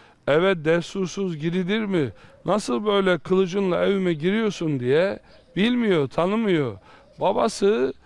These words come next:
bir fani olmuş. Sakalına, boynuna yapışıyor. Tutuveriyor onu.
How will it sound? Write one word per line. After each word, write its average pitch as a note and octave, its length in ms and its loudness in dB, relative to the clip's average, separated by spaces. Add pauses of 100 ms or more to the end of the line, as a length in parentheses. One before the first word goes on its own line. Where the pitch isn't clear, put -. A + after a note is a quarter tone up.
(220)
bir A3+ 280 2
fani G#3+ 380 2
olmuş. E3 680 0 (280)
Sakalına, F#3+ 1300 0 (380)
boynuna G3+ 560 0
yapışıyor. D#3+ 800 -2 (340)
Tutuveriyor F#3 720 2
onu. F3 340 -2